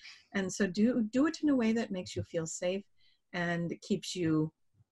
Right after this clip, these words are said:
more at peace within yourself. Does that make sense?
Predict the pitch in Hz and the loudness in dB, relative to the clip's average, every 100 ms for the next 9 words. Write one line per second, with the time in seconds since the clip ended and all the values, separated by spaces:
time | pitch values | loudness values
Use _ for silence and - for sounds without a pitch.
0 | _ _ _ - 202 202 185 - - 196 | _ _ _ 2 4 6 4 0 -4 -2
1 | 143 - - 165 175 165 160 160 - 175 | -2 -4 -4 0 0 0 0 0 -2 -4
2 | 139 - _ _ - 208 170 254 254 175 | -4 -8 _ _ -10 -4 0 0 0 -4
3 | - - 147 - - | -6 -8 -12 -12 -20